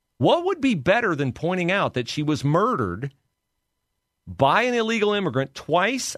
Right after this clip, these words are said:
arrested in New York and turned loose both times? Would it be better, would it be more of a tribute to just ignore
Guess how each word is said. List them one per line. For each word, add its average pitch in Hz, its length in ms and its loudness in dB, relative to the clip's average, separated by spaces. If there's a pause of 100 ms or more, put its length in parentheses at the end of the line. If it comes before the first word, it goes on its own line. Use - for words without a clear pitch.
arrested 185 520 0
in 190 100 0
New 185 120 0
York 151 340 0
and 131 180 -4
turned 196 300 -4
loose 180 240 -2
both 151 240 -4
times? 143 340 -4 (520)
Would 202 280 2
it 262 200 0
be 226 180 0
better, 185 640 2 (1040)
would 220 160 2
it 214 100 -2
be 247 140 0
more 277 400 2
of 240 100 0
a 247 60 0
tribute 151 680 -2 (520)
to 226 160 2
just 262 560 0
ignore 214 1000 2